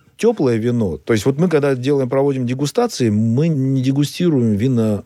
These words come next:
при правильной температуре. Мы дегустируем, как правило, при более высоких температурах. Для чего?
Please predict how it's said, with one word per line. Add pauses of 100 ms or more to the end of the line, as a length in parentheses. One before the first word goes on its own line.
при
правильной
температуре. (240)
Мы
дегустируем,
как
правило,
при
более
высоких
температурах.
Для
чего?